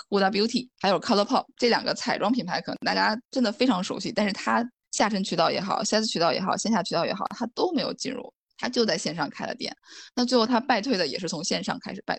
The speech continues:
退。为什么？因为线上它太依赖流量了，有流量它就有销售，没有流量，那它就完全没有任何的销售。对于他们来说，他们的投入也不可能像完美日记这样，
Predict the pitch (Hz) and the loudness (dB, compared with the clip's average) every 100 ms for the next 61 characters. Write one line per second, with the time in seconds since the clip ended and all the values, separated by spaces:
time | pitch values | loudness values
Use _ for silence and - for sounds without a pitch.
0 | - - - - - - 208 180 170 196 | -6 -16 -16 -20 -12 0 0 2 0 0
1 | 208 - 214 240 190 147 _ - - 240 | 0 0 2 2 2 -4 _ -8 -4 -4
2 | - 285 - 180 185 139 - - 95 - | 0 0 2 2 2 0 -2 -2 -2 -6
3 | - - _ - 170 143 127 196 185 - | -14 -18 _ 0 2 4 4 2 0 -4
4 | - 190 147 - 165 - - 170 170 185 | -2 0 0 0 -2 -2 -6 0 2 2
5 | - 120 - _ _ _ 190 190 196 175 | 0 -2 -4 _ _ _ -2 2 4 2
6 | 165 185 226 170 165 175 190 202 - - | 2 0 0 0 0 2 2 2 -4 -4
7 | 175 - _ 196 214 254 220 165 - - | -6 -8 _ -2 0 0 0 -4 -4 -6
8 | 226 220 214 180 - 151 170 185 - - | -4 0 2 0 -2 -6 0 0 0 -2
9 | 220 - 135 104 196 170 117 185 185 180 | -6 -4 -4 -4 -2 0 0 -2 -4 -4
10 | 175 160 92 | -4 -2 -6